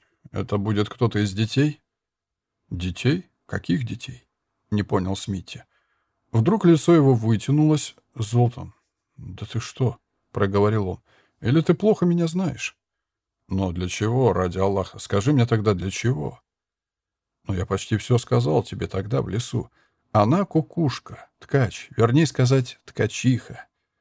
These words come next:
Вторая половина. Мир сумеет измениться, только если она".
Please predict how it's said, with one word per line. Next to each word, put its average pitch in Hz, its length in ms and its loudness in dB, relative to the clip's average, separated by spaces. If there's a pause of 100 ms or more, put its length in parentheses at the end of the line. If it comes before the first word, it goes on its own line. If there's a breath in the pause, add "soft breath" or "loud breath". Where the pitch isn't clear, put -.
(140)
Вторая 131 440 4
половина. 123 560 0 (320)
Мир 156 420 4 (100)
сумеет 147 600 2
измениться, 107 640 0
только 165 340 0
если 117 360 2
она". 117 440 2